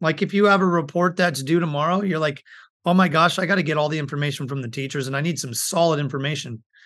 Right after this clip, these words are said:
You can get it in a matter of minutes. So it's super awesome. The caregiver form. So for the parents, the caregivers,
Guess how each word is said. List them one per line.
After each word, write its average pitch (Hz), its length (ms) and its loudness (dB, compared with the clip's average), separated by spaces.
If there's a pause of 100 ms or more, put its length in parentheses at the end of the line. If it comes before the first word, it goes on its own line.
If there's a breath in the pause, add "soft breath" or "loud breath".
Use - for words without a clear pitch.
(180 soft breath)
You 196 120 0
can 160 80 2
get 196 180 4
it 190 120 4
in 147 40 0
a 151 60 -2
matter 156 300 2
of 139 60 -4
minutes. 151 360 -4
So 147 180 -2
it's 131 240 -6
super 190 360 2
awesome. 156 420 2 (440 loud breath)
The 170 100 2
caregiver 208 520 4
form. 135 320 -4
So 151 300 -4
for 190 120 -6
the 135 80 -8
parents, 165 420 -2
the - 80 -10
caregivers, 139 600 -2